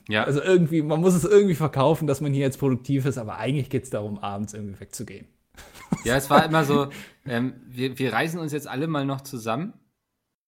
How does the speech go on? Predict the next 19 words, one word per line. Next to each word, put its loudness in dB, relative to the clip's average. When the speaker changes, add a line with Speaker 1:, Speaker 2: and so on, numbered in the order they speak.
Speaker 1:
ne, -6
und -8
hören 0
uns -6
jetzt -10
hier -6
noch -8
den -10
Vortrag -10
an -10
darüber, -12
wie -12
man -10
irgendwie -14
mehr -8
Follower -6
bekommt -10
oder -8
so. -10